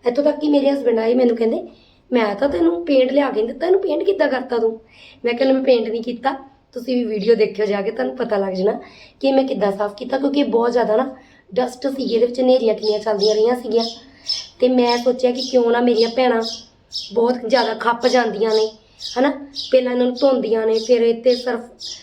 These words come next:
ਤਾਂ ਮੈਂ ਸੋਚਿਆ ਕਿ ਅੱਜ ਤੁਹਾਡੇ ਨਾਲ ਇੱਕ ਵੀਡੀਓ ਸ਼ੇਅਰ ਕਰਦੇ ਹਾਂ। ਚ-, ਚਲੋ ਤੁਸੀਂ ਵੀ ਦੇਖੋ ਇਹ ਵੀਡੀਓ ਜ਼ਰੂਰ, ਤੇ ਇੱਕ ਵਾਰੀ ਜ਼ਰੂਰ ਮੇਰੇ ਕਹਿਣ 'ਤੇ ਟਰਾਈ ਕਰਿਓ। ਸਿਰਫ ਵੀਹ ਰੁਪਏ ਦਾ ਖਰਚਾ ਹੈ,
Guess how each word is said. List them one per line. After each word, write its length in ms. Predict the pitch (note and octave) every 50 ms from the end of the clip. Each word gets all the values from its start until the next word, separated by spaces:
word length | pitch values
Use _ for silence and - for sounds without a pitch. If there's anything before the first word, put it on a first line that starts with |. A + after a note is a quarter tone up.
| - _ -
ਤਾਂ 120 | C4 C4
ਮੈਂ 320 | C4 C4 B3 A#3 A#3 A#3 A#3+
ਸੋਚਿਆ 320 | A#3+ B3+ A#3+ A#3+ - A3+
ਕਿ 140 | A3+ B3+ A#3+
ਅੱਜ 100 | A#3 A#3+
ਤੁਹਾਡੇ 300 | - - A#3+ A3+ G3 G3+
ਨਾਲ 140 | G3 G3 G3
ਇੱਕ 180 | G3 - - G3
ਵੀਡੀਓ 220 | G3 F3+ F#3+ G#3+
ਸ਼ੇਅਰ 240 | G#3+ - G#3+ G3 F#3+
ਕਰਦੇ 340 | - - G#3 E3 D#3 F3 F3
ਹਾਂ। 80 | F3 F3 - - - - - _ -
ਚ-, 80 | - A#3
ਚਲੋ 460 | A#3 - - - - B3+ A#3+ C4+ C#4 C4+ - - - - - - _ _ -
ਤੁਸੀਂ 220 | B3 A#3+ - C4+
ਵੀ 80 | C#4 -
ਦੇਖੋ 460 | - B3 A#3+ A#3+ - B3 B3 B3 - - - - - - _ -
ਇਹ 120 | A#3 A#3
ਵੀਡੀਓ 300 | A3 A3+ A3+ G3+ B3 B3+
ਜ਼ਰੂਰ, 320 | A#3+ F#3+ A3 G#3 B3 C#4+ C#4 C#4 - - - - - - -
ਤੇ 60 | D#4
ਇੱਕ 100 | - D4
ਵਾਰੀ 160 | D#4+ D4+ D4+
ਜ਼ਰੂਰ 300 | C4 C4+ - E4+ F4+ E4
ਮੇਰੇ 200 | E4 D#4 B3+ B3
ਕਹਿਣ 220 | B3 B3+ A3+ A3+
'ਤੇ 100 | A3+ B3+
ਟਰਾਈ 240 | B3 B3 A#3+ A3+ G#3
ਕਰਿਓ। 320 | F#3+ - G3+ A3 B3 B3+ A#3+ - - - - - _ _
ਸਿਰਫ 280 | - - D4+ D#4 C#4
ਵੀਹ 280 | B3 - C#4 D4 D#4+ D4
ਰੁਪਏ 180 | - D4+ C#4 B3+
ਦਾ 100 | B3+ B3+
ਖਰਚਾ 380 | B3 A#3+ A#3+ A#3+ - B3 A#3
ਹੈ, 140 | A#3 A#3